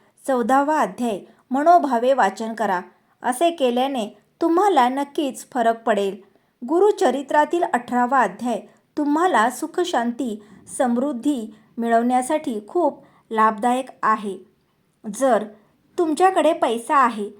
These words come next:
धन आहे, संपत्ती आहे, मात्र तुमच्या घरात सुख नसेल, तर त्या धनसंपत्तीला काहीच किंमत नसते. त्यामुळे तुमच्या घरात सुख नांदायचे असेल,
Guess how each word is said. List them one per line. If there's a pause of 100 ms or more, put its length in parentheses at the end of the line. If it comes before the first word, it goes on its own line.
(260)
धन
आहे, (320)
संपत्ती (120)
आहे, (100)
मात्र (340)
तुमच्या
घरात (400)
सुख
नसेल, (320)
तर
त्या
धनसंपत्तीला (300)
काहीच
किंमत
नसते. (320)
त्यामुळे
तुमच्या
घरात (320)
सुख (100)
नांदायचे
असेल,